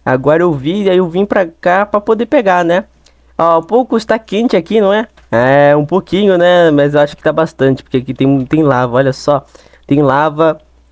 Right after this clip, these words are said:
e a gente tem que tomar cuidado, galera. Aqui tem lava, tem lava, hein? Perigoso. Mas a gente conseguiu passar. Agora, pessoal, que estamos subindo aqui em cima, precisamos tomar cuidado com a lava.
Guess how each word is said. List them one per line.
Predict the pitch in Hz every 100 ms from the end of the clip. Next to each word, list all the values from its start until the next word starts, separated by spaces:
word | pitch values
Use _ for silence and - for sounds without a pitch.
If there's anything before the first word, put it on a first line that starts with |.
| -
e |
a | 143
gente | 151 -
tem | 147
que |
tomar | 147 156 156
cuidado, | 220 147 151 196 165
galera. | 139 131 120 117
Aqui | -
tem | - 214
lava, | 165 190 165 120 117 _ _
tem | 165
lava, | 175 143 160 147 160
hein? | 180 - _ _
Perigoso. | 165 185 143 160 139 117 135 _ _ _ _ 143
Mas | 151
a |
gente | 185 208
conseguiu | 240 220 190 220
passar. | 226 214 - 120 139 170
Agora, | 240 226 247 247
pessoal, | 269 - 233 247 247
que | 220
estamos | - 214 214
subindo | 202 170 170
aqui | 175 202
em | 196
cima, | - 175 190 185
precisamos | 196 180 165 147 170 170 165
tomar | 151 151
cuidado | 180 170 135 135 139
com | - 175
a |
lava. | 143 120 127 127 135 131